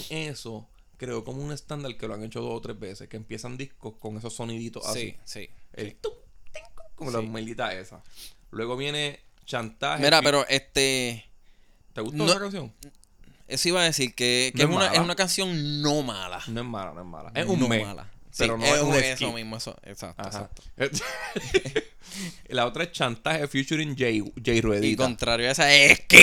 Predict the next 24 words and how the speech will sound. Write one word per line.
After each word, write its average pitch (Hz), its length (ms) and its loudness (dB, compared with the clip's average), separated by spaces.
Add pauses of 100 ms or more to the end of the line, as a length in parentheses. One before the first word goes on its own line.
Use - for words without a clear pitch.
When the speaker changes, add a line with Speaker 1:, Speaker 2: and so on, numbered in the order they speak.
Speaker 1:
Esta 175 140 10
sí 147 40 4
es 135 60 4
Speaker 2:
esto 135 180 6
Speaker 1:
un 127 60 6
Speaker 2:
es 123 80 2
un 135 60 0
Speaker 1:
skip, 113 180 0
Speaker 2:
skip. 127 180 -4
Speaker 1:
esto - 160 -4
sí 117 120 -4
es 113 40 -4
un 110 80 -6
Speaker 2:
¿Quién 120 140 -6
Speaker 1:
skip. 120 100 -12
Speaker 2:
tiene 135 220 -2
tiempo 135 320 -8
pa' 123 80 -4
Jay 117 180 -4
Wheeler, 110 400 -10
cabrón? 110 240 -4
Speaker 1:
Luego 131 260 0
viene 165 300 -4
Rolia 123 720 -4